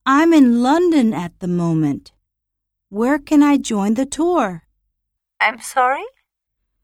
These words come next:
Speaker 1: Hmm. Where do the tours leave from?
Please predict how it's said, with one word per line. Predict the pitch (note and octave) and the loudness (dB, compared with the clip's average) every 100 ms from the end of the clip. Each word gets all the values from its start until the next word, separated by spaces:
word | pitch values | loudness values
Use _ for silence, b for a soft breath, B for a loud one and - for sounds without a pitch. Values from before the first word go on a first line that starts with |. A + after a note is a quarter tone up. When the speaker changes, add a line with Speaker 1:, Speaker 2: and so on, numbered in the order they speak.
| _ _ _ | _ _ _
Speaker 1:
Hmm. | B3 A#3+ A3+ G#3 F#3+ F3+ E3 D#3 D3+ D#3 _ _ _ _ _ _ _ - | 2 4 4 2 2 0 0 0 -2 -8 _ _ _ _ _ _ _ -4
Where | A#3+ D4+ | 0 2
do | D#4 F#4+ | 2 0
the | F#4+ | 0
tours | - - A#3 A#3 C4+ - | -2 -4 0 0 0 0
leave | D4+ F4+ | 2 0
from? | - - F3+ C#3 B2+ C3+ | -2 -4 0 0 -2 -6